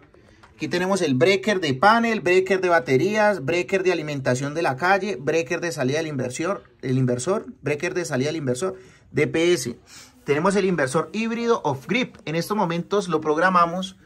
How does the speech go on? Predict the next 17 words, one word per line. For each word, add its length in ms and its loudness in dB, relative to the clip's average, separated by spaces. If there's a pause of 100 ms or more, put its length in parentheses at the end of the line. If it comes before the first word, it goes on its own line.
(240)
para 240 4
que 80 -2
la 80 2
energía 320 2
de 60 4
la 160 2
calle 280 2
siga 280 0
derecho 360 0
a 60 0
la 160 -4
casa, 460 0 (260)
siga 380 -2
derecho 360 -4
a 40 0
la 100 -6
casa. 260 -8